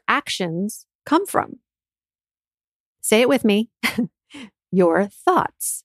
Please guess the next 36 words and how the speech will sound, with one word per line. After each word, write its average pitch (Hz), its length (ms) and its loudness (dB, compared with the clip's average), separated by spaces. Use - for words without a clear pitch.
The 247 120 4
only 392 300 4
reason 254 440 2
I've 240 260 0
been 262 160 0
able 226 280 0
to 214 100 0
publish 208 500 0
a 208 60 -6
hundred 240 400 0
and 214 120 0
ninety-nine 202 600 2
podcasts 214 920 -4
and 208 160 4
send 233 480 2
five 254 240 2
hundred 277 280 2
and 233 80 0
twenty 226 340 0
emails 196 480 2
on 190 140 -2
Tuesdays - 720 0
is 226 80 2
that 240 240 0
every 285 460 2
week 262 500 -2
I 202 80 2
choose 262 500 0
to 254 100 -2
think, - 640 -2
"I 160 80 2
want 160 160 2
to 190 40 2
get 208 200 -2
this 269 160 0
done." 349 440 -2